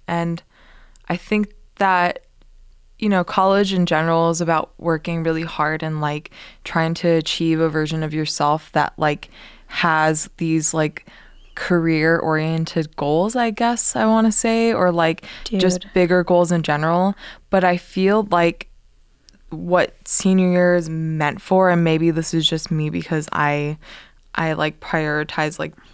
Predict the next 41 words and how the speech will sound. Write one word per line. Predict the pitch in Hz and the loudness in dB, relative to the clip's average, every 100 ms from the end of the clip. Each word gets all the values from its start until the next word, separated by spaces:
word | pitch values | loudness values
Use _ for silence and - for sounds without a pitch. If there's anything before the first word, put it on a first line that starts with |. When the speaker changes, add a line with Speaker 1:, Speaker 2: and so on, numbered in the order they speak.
| - | -20
Speaker 1:
people | - 214 - 185 202 226 - | -10 -8 -4 -2 -2 -2 -2
over, | 165 160 160 | -2 -2 -4
like, | 151 151 156 - - - - - | -2 -4 -4 -10 -20 -20 -20 -20
things | _ - 190 196 202 | _ -4 0 2 2
in | 208 | 2
my | 202 196 | 2 2
life, | 196 190 | 0 -2
which, | 185 - - 165 | -6 -6 -6 -4
like, | 165 - | -4 -4
sounds | 165 160 - | -6 -4 -6
stupid. | - 160 160 | -8 -4 -4
I | 156 | -4
feel | - 151 | -4 -6
like | 151 | -4
everyone | - 151 156 151 | -4 -4 -4 -4
would | 151 | -6
say | 156 151 | -4 -2
that, | 147 175 | -2 -2
but, | 151 - | -4 -2
like, | 147 147 | -4 -2
I | |
really | 147 143 147 147 | -4 -4 -6 -6
do. | 143 143 156 156 - - - - - - - | -6 -4 -6 -8 -20 -20 -20 -20 -20 -8 -2
Um, | 160 151 151 147 - - | 0 0 -2 -8 -14 -8
I | 165 | -6
just | 160 - | -4 -4
feel | 170 160 | -4 -2
like | 156 151 - _ _ _ _ - | -4 -6 -14 _ _ _ _ -14
these | 151 156 - | -8 -6 -8
two | - 165 | -8 -6
semesters | - 160 147 - 165 156 | -4 -2 -4 -4 -4 -4
are | 160 151 151 - | -4 -4 -6 -8
kind | 170 156 | -4 -4
of | 156 | -4
more | 160 156 156 | -4 -2 -2
about | 156 151 - | -2 -4 -4
cherishing | - 151 160 - 175 | -8 -6 -6 -2 -2
the | 165 | -2
people | - 170 - 165 | -4 -6 -2 -2
you | 165 | -2
love, | 160 151 156 170 | 0 0 0 -4